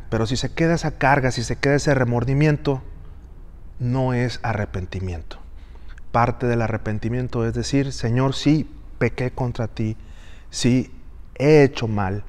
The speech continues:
sigo haciendo mal, pero aquí estoy, delante de ti, arrepentido, buscando un cambio con las herramientas que ya vimos anteriormente, la oración, la lectura de la palabra,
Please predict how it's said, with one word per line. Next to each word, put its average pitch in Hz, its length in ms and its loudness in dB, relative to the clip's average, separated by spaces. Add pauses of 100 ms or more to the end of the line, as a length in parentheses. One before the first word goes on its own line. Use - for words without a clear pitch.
(320)
sigo 131 380 4
haciendo 113 380 0
mal, 98 300 -2 (640)
pero 104 220 0
aquí 113 420 -4 (380)
estoy, 98 480 -4 (840)
delante 131 720 4 (340)
de 123 140 6
ti, 175 400 4
arrepentido, 131 920 4 (420)
buscando 147 720 6
un 180 260 6
cambio 147 680 6 (400)
con 107 160 2
las 101 180 0
herramientas 110 580 0
que 110 140 0
ya 113 140 2
vimos 120 300 0
anteriormente, 107 840 0
la 107 140 0
oración, 110 520 -2
la 101 80 -2
lectura 120 580 0
de 107 80 0
la 98 100 -2
palabra, 117 540 4